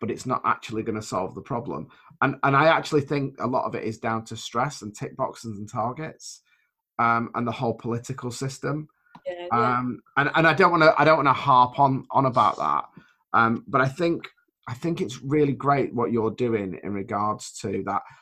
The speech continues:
Speaker 1: I just wondered, what are the, what are the, when you see parents coming through, and especially when they've got small children that may have got problems, how do they,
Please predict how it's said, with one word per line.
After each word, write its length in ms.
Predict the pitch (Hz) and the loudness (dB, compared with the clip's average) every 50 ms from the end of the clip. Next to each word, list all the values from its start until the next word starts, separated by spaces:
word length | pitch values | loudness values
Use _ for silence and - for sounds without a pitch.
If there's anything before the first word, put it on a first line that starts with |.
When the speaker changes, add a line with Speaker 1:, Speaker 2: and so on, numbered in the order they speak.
| _ - - | _ -6 -2
Speaker 1:
I 80 | - 147 | 0 2
just 240 | 143 233 226 - - | 2 2 0 0 0
wondered, 420 | 247 233 226 202 185 165 - - _ _ _ _ _ _ _ _ _ _ _ - | 2 2 4 4 2 2 0 -6 _ _ _ _ _ _ _ _ _ _ _ -10
what 240 | 151 147 190 196 170 | -4 0 2 2 2
are 80 | 185 196 | 2 2
the, 280 | 226 214 202 170 160 - - - _ _ - | 2 0 0 0 -2 -6 -12 -20 _ _ -10
what 160 | 151 151 160 | -6 -2 -2
are 60 | 151 170 | 0 0
the, 240 | 202 196 190 190 - _ - | 2 2 0 0 -4 _ -4
when 160 | 151 170 180 | -4 -2 -2
you 140 | 185 196 190 | -2 -2 -4
see 520 | - - - 175 156 156 147 143 - - _ _ _ _ _ - | -4 -2 0 2 4 4 4 2 2 -2 _ _ _ _ _ -6
parents 480 | - 151 135 143 139 131 117 - - | 0 2 2 2 2 0 -2 -6 -6
coming 280 | - 123 107 101 98 101 | -6 -4 -4 -4 -4 -6
through, 460 | - - 80 71 65 - - - - - _ _ | -10 -12 -18 -16 -16 -16 -18 -18 -20 -20 _ _
and 100 | - 110 | -16 -16
especially 360 | 113 - - 127 131 - 135 | -16 -12 -12 -14 -12 -10 -10
when 120 | 123 123 123 | -10 -10 -10
they've 160 | 117 110 - | -10 -12 -10
got 240 | - 107 104 101 - - _ _ _ _ _ _ _ _ _ _ _ | -8 -6 -6 -6 -6 -10 _ _ _ _ _ _ _ _ _ _ _
small 320 | - - - 127 131 143 143 | -16 -12 -8 -4 -2 -2 -2
children 460 | 139 - 139 120 117 104 117 113 110 | -2 -2 -2 0 0 0 -2 -4 -4
that 100 | 107 - | -6 -8
may 160 | 101 110 107 | -8 -6 -6
have 140 | 107 - - | -6 -8 -6
got 280 | - 98 95 - - _ | -6 -6 -6 -6 -10 _
problems, 520 | - 135 123 - 95 98 87 85 - - _ _ _ _ _ _ _ _ - _ _ _ _ | -6 -6 -6 -4 -4 -6 -6 -8 -10 -14 _ _ _ _ _ _ _ _ -20 _ _ _ _
how 300 | - 120 151 170 196 202 | -6 2 4 4 4 4
do 140 | 185 202 180 | 0 -2 -4
they, 420 | 151 160 151 151 151 156 156 151 | -2 -2 -2 0 0 -2 -4 -8